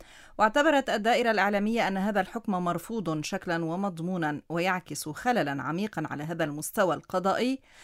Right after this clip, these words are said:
بما يتطلب تصويبه سريعا، لافتة إلى أنه إذا كان لبنان قد بدأ يطوي صفحة هيمنة قوى الأمر الواقع، فمن غير المقبول أن تتواصل ممارسات تنتمي إلى الحقبة السوداء التي عاشها اللبنانيون،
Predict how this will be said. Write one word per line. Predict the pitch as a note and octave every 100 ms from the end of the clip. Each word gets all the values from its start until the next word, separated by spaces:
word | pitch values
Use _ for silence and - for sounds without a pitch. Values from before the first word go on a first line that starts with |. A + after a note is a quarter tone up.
| -
بما | G#3+ B3 B3
يتطلب | B3 B3+ B3+ C#4+ C#4 G#3 A3 A3
تصويبه | G3+ G3+ - F#3 F#3 A3 G3+ D#3 D3+ D3+
سريعا، | - D#3 F#3+ E3 F3 D#3 D3+
لافتة | D3+ - A#3 F3+ D3+
إلى | D3 - D3+
أنه | - G3+ E3+
إذا | D3 D3+
كان | D3 E3+ E3
لبنان | F3 F3+ G#3+ C#4 - - - - -
قد | D#3+ D3
بدأ | E3 D#3+ D#3
يطوي | E3 A#3+ - F3
صفحة | F3+ E3+ - D#3
هيمنة | F3+ B3 F3+ D3 - E3+
قوى | D3+
الأمر | C3 F#3 D#3+
الواقع، | D3+ F3 G#3 G3+ F3+ - _
فمن | - C4 B3+
غير | B3 D4
المقبول | B3 F#3+ F3 - F#3+ B3
أن | - F#3
تتواصل | - G#3+ G3+ E3 E3 G#3 F3 E3
ممارسات | D#3+ D#3 D3 D3 - A3+ F#3 D3+ - - - -
تنتمي | A3 C#4 C4+ B3+ G#3+
إلى | G3
الحقبة | - - - F3+
السوداء | F#3 - E3 D#3+ F#3+ -
التي | D3+ -
عاشها | G#2+ D#3 - E3
اللبنانيون، | E3 F3+ F#3+ A3+ A#3 C4 F3+